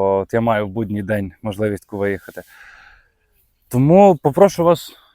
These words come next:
підписатися на канал, як ви привітати мене з Пасхою, поставити лайк і написати свій коментар. Чи вдається вам виїхати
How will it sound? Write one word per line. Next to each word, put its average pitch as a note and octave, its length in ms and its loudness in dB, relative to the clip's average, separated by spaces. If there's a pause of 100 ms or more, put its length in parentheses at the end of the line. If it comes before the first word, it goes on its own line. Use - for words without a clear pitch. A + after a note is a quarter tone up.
(120)
підписатися C#3 680 0
на C3 100 0
канал, D3 420 2 (680)
як A#2+ 120 -4
ви B2 100 2
привітати C3+ 500 4
мене G#2+ 160 -10
з - 40 -20
Пасхою, B2 540 -2
поставити B2+ 520 0
лайк D3+ 280 4
і - 40 -2
написати A#2 500 -2
свій B2 160 -4
коментар. G#2+ 500 -2
Чи A#2 140 -12
вдається C#3 460 -2
вам E3 340 0
виїхати B2+ 800 -4